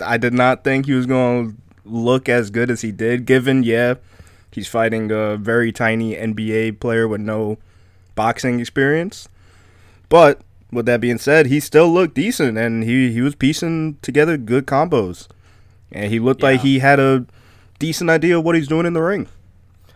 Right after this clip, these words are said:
Speaker 2: What I will
Speaker 1: And,
Speaker 2: say is,
Speaker 1: man.
Speaker 2: we, we say Nate Robinson had no boxing experience, and he, and he doesn't. Jake Paul has minimal boxing experience. They
Speaker 1: Very
Speaker 2: both
Speaker 1: minimal.
Speaker 2: tra-, they both trained a lot for this fight, obviously.
Speaker 1: Mm-hmm.
Speaker 2: Um,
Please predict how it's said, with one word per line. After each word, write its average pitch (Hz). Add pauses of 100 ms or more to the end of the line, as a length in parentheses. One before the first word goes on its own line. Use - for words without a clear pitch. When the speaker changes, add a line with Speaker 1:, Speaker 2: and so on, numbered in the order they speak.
(240)
Speaker 2:
What 147
I 147
will 170
Speaker 1:
And, 208
Speaker 2:
say 139
is, 104
Speaker 1:
man. 113 (460)
Speaker 2:
we, 135
we 147
say 170
Nate 147
Robinson 127
had 117
no 117
boxing 110
experience, 101
and 156
he, 170
and 165
he 165
doesn't. 104 (120)
Jake 170
Paul 151
has 113
minimal 117
boxing 123
experience. 120
They -
Speaker 1:
Very 147
Speaker 2:
both 104
Speaker 1:
minimal. 92
Speaker 2:
tra-, 131
they 131
both 143
trained 120
a 104
lot 101
for 104
this 98
fight, 101
obviously. 98 (680)
Speaker 1:
Mm-hmm. 113
Speaker 2:
Um, 95